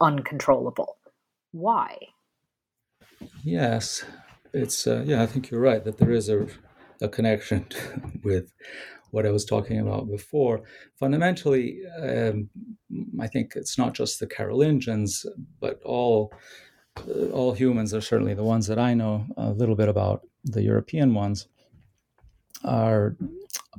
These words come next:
Speaker 2: are always worried about, um, order, about, uh, how nature conforms or doesn't conform to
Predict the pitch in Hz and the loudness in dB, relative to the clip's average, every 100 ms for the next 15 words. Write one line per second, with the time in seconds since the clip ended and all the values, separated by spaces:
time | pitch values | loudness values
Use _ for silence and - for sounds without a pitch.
0 | - - 120 139 135 113 117 135 135 113 | -12 -4 0 2 2 0 -2 2 2 2
1 | 101 92 95 92 - _ - - - 254 | 0 2 2 2 -6 _ -20 -16 -10 -8
2 | 139 135 131 101 95 85 85 92 - - | -8 -8 -2 0 2 2 0 -4 -8 0
3 | 120 113 95 90 - - _ - - - | 2 2 0 -2 -4 -8 _ -20 -20 -20
4 | _ - 90 92 95 - - 110 98 95 | _ -6 0 2 2 0 -2 2 4 2
5 | 95 - - _ _ _ _ - 113 110 | 0 -6 -20 _ _ _ _ -4 -2 2
6 | 107 110 110 - 107 101 107 - _ _ | 2 2 0 0 2 2 2 -4 _ _
7 | - 104 - 107 101 98 98 92 110 98 | 0 0 2 2 2 2 0 0 2 4
8 | 95 - 107 95 - 98 92 92 - 98 | 2 0 -2 -2 0 0 2 0 -2 0
9 | 90 | 2